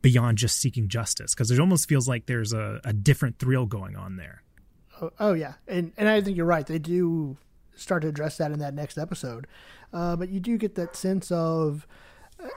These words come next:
Speaker 2: to go back to that first story, right? Like, the Murdoch boys, right? Where it says the Murdoch boys have the devil in them,
Speaker 1: Mm-hmm.
Speaker 2: you know, and, and, and that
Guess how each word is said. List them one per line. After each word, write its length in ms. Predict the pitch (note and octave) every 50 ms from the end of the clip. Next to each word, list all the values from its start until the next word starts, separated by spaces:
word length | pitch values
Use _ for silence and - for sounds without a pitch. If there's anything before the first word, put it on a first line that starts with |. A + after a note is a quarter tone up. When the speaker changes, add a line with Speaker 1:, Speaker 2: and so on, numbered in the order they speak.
| - - -
Speaker 2:
to 80 | -
go 120 | C4 G3+ G3+
back 160 | A#3 A#3 A3+
to 60 | -
that 160 | G#3 G3 F3
first 240 | - F#3+ F#3+ F3 -
story, 460 | - - F#3 G3 A#3 G3 - - - -
right? 280 | - D#3+ D3 D3 E3+ - - - - - _ -
Like, 320 | F3+ E3 D#3 D3+ - - - - _ _ _ _ - _ _ _ _ _ _ _ - - -
the 160 | G3 E3 D#3+ E3
Murdoch 500 | E3+ E3 E3 E3 E3 E3 D#3+ D#3 - -
boys, 460 | D#3+ C#3 C3 - - - - - _ _ _ _
right? 200 | - C#3+ D3 D3
Where 100 | D3 D3+
it 40 | D3
says 220 | - E3 D#3 C#3+
the 80 | C#3+ D3+
Murdoch 340 | D#3 D#3+ E3 E3 D#3+ - -
boys 240 | D#3+ D#3+ D#3 D3
have 160 | B2 C#3 D3+ C#3
the 80 | C#3+
devil 320 | C3+ D3 C#3+ C#3 C3+ C3+ B2
in 100 | A#2+ B2+
them, 120 | C3+ - - -
Speaker 1:
Mm-hmm. 200 | C3+ A#2+ B2 C3
Speaker 2:
you 80 | D3 C#3+
know, 220 | C3+ C3+ C3+ C3+
and, 280 | C3+ C3+ C3 C3+ C3+ -
and, 400 | - C#3+ C#3 C3 B2 B2 B2 C#3+ -
and 220 | - D3+ C#3+ D3 D3
that 320 | C#3+ D#3 D#3+ D#3 - -